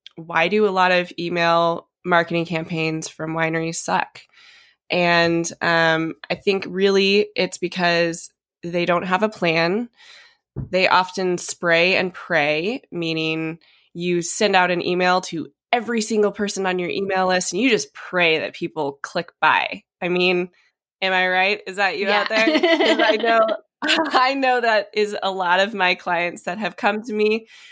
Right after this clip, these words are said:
Speaker 1: and it's a lot of, it's the way that I think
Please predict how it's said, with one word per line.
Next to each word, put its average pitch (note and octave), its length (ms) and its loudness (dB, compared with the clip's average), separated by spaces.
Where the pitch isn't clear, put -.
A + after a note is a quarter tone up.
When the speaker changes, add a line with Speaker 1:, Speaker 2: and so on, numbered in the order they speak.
Speaker 1:
and G#3 360 0
it's G#3 160 0
a A3 80 0
lot G3 300 4
of, G3+ 240 0
it's G3+ 200 -2
the G3+ 120 -2
way F#3+ 280 0
that F#3+ 280 0
I F3 140 2
think F3+ 380 -4